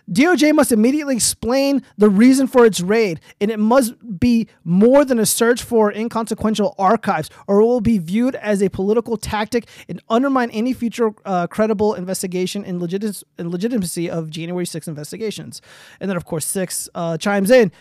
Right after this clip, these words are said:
"which is why the D O J will be silent, because it is a political tactic and January sixth has no credibility." Yeah, absolutely. January sixth is bullshit. They are torturing innocent Americans in Washington, D C prisons.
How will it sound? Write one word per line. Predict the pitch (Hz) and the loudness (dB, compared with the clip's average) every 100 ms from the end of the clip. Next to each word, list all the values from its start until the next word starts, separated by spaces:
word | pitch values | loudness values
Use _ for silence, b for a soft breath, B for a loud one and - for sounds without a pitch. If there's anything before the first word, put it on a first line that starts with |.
| b | b
"which | 190 208 | -6 -4
is | 180 | 0
why | 208 | 0
the | 196 | 0
D | 190 196 | 0 0
O | 180 | 0
J | 185 | 0
will | 185 | -2
be | 180 175 | -2 -4
silent, | 190 190 165 - | -4 -6 -6 -8
because | 170 - 185 | -10 -4 -4
it | 196 | -4
is | 196 202 196 | -2 -2 0
a | |
political | 180 185 175 170 | -2 -4 -4 -6
tactic | - 175 180 170 | -6 -6 -8 -10
and | 165 | -8
January | 175 180 175 | -6 -6 -6
sixth | 190 170 | -8 -8
has | 160 | -6
no | 165 160 | -6 -6
credibility." | 175 156 170 160 | -6 -4 -4 -4
Yeah, | 156 240 233 | -2 0 2
absolutely. | 247 - 226 190 160 | 0 0 -6 -6 -6
January | 208 208 226 | -6 -2 -2
sixth | 240 208 240 | -2 -6 -6
is | 202 | -6
bullshit. | 170 170 - 175 180 B B B | -2 -2 -2 -6 -6 B B B
They | 226 | 0
are | 202 | 0
torturing | - 240 226 277 247 214 | -2 0 0 0 -4 -4
innocent | 214 214 254 | -6 -4 -4
Americans | 226 190 190 208 208 - B 208 | -2 -2 -2 -2 -2 -4 B -4
in | 196 | -2
Washington, | 175 180 214 196 214 | 0 -2 -2 -4 -4
D | 190 190 | -4 -4
C | 214 | -6
prisons. | 208 170 165 165 165 | -4 -2 -2 -4 -8